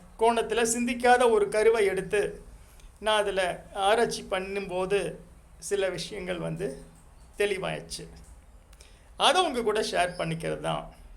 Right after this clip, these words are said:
எனக்கு சந்தோஷம். சரி, சொத்து தெரியும், அது என்னங்க பத்து?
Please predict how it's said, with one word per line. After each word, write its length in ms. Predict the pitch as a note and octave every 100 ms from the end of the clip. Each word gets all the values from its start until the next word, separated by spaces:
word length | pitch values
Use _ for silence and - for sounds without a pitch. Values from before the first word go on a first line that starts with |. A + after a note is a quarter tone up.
| - - - - - - - -
எனக்கு 300 | - F3+ E3+
சந்தோஷம். 600 | D#3 D#3 C#3+ C#3 - D#3 - - - - - - - - - - - - - - - - - - - -
சரி, 380 | - A3+ F#3 F3+ - - - - - - - -
சொத்து 460 | - A#3+ A#3+ D4+
தெரியும், 600 | - A3 F#3 F3+ A3+ - - -
அது 180 | A3 B3+
என்னங்க 280 | C4 A#3+
பத்து? 640 | A3+ G3+ G3 G#3 G3+ E3 -